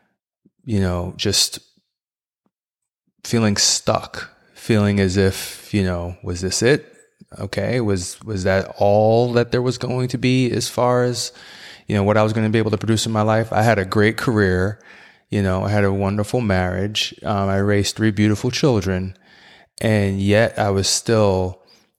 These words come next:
asking myself this question, and the answer that my brain came up with was, "Yes, it's too late."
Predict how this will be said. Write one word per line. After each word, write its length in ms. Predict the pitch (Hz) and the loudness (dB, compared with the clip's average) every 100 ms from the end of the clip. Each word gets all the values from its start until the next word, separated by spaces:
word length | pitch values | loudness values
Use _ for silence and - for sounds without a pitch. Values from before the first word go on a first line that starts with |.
| - - | -20 -6
asking 380 | 104 101 - 110 | -2 -2 -4 -2
myself 320 | 98 - 92 | -2 -2 -4
this 160 | - - | -4 -6
question, 400 | - 120 - 98 | -2 -2 -2 -4
and 120 | 92 | -2
the 60 | 95 | -2
answer 340 | 104 110 101 | -2 -2 -2
that 420 | 95 92 - - | 0 -2 -4 -12
my 320 | 110 104 113 | -4 2 2
brain 440 | 123 110 104 95 98 | 2 2 2 2 0
came 320 | - 98 92 | -4 -4 -4
up 220 | 90 - | -6 -4
with 360 | 101 98 113 - | 0 0 0 -2
was, 680 | 98 95 92 92 90 - - | 2 2 2 -2 -4 -8 -8
"Yes, 360 | - 113 87 - | 0 0 0 -8
it's 160 | 101 | -10
too 140 | - 107 | -10 -8
late." 360 | 104 110 92 | -4 -2 -4